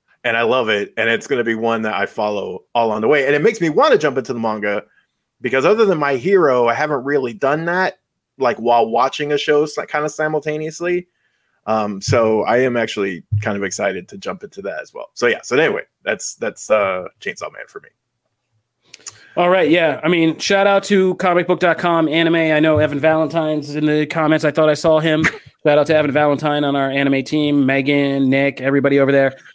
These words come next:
Speaker 2: Check out their coverage of Chainsaw Man. They can put you on to all kinds of great stuff about that series and other ones, that are out. Our fall anime season, My Hero Academia is back.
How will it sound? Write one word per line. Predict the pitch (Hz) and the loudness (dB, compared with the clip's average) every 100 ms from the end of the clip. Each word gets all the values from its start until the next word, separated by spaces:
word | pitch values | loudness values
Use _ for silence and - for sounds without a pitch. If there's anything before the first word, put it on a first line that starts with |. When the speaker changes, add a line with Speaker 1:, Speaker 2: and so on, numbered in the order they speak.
| _ _ - | _ _ -4
Speaker 2:
Check | 190 190 | -2 0
out | 180 | 0
their | 185 | 0
coverage | - 175 170 151 151 | 0 0 0 -2 -2
of | 151 147 143 | 0 2 0
Chainsaw | - 165 151 156 143 | 0 -2 0 2 2
Man. | 147 147 | 2 2
They | 143 | 0
can | 135 135 123 | 0 -4 -4
put | - 156 156 | -4 -2 0
you | 139 | 0
on | 143 139 131 | 2 0 0
to | 135 123 120 | -2 -4 -2
all | 139 139 | 0 0
kinds | 151 143 | 0 -4
of | 127 | -2
great | 139 135 | -4 -4
stuff | - 135 | -6 -6
about | 117 131 127 | -6 -6 -6
that | 127 | -6
series | 147 139 123 - | -2 -2 -2 -2
and | 185 208 | 0 0
other | 185 202 | 2 2
ones, | 135 101 101 - _ _ - | 0 -4 -10 -14 _ _ 0
that | 151 | 2
are | 139 | 2
out. | 123 117 - | 0 -4 -4
Our | 123 | -6
fall | 123 151 147 | 0 4 4
anime | 143 143 139 | 4 2 0
season, | 135 147 139 135 | -2 -4 -4 -4
My | 127 | -4
Hero | 120 131 123 | -4 -2 -2
Academia | 113 107 143 135 131 | -4 -4 0 0 0
is | 127 123 | -2 -4
back. | 127 127 | -2 -2